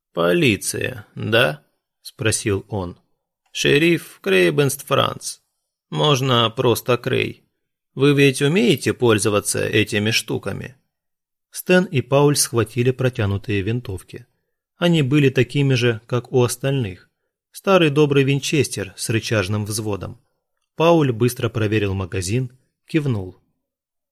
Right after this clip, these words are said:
"А кто Дич?" спросил он.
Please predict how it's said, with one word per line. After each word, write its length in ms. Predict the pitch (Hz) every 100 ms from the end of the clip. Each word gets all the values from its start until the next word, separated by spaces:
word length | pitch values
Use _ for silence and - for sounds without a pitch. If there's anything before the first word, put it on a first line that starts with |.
| -
"А 220 | 135 147
кто 300 | 147 - 190
Дич?" 520 | 160 190 123 - - _ _ _ -
спросил 600 | - 107 101 - 98 -
он. 300 | 113 95